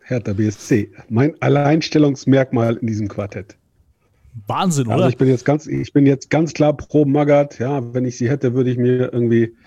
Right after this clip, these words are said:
Speaker 1: äh, die, die Hertha-Fahne umlegen. Ja, gegen euch Unioner hier.
Speaker 2: <laughs>
Speaker 1: Ähm,
Speaker 2: Wahnsinn.
Speaker 1: auch wenn ich mich
Speaker 2: Sehr
Speaker 1: natürlich über den dritten Platz für den H S V so ein bisschen ärgere. Ich hätte die schon gerne auch wieder in der Bundesliga dabei.
Speaker 2: So,
Speaker 1: In der
Speaker 2: hier.
Speaker 1: ersten Bundesliga. Auch Mike Münkel schwenkt derweil ein, äh,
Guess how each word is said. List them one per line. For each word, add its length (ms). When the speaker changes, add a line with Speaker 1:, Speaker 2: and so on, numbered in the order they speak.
Speaker 1:
äh, 140
die, 240
die 160
Hertha-Fahne 600
umlegen. 800
Ja, 120
gegen 220
euch 200
Unioner 520
hier. 380
Speaker 2:
<laughs> 40
Speaker 1:
Ähm, 520
Speaker 2:
Wahnsinn. 220
Speaker 1:
auch 120
wenn 100
ich 80
mich 100
Speaker 2:
Sehr 80
Speaker 1:
natürlich 200
über 120
den 120
dritten 200
Platz 160
für 100
den 60
H 60
S 80
V 120
so 80
ein 40
bisschen 280
ärgere. 300
Ich 100
hätte 140
die 20
schon 160
gerne 240
auch 80
wieder 120
in 60
der 60
Bundesliga 400
dabei. 500
Speaker 2:
So, 140
Speaker 1:
In 80
der 80
Speaker 2:
hier. 100
Speaker 1:
ersten 380
Bundesliga. 600
Auch 260
Mike 240
Münkel 280
schwenkt 320
derweil 600
ein, 240
äh, 180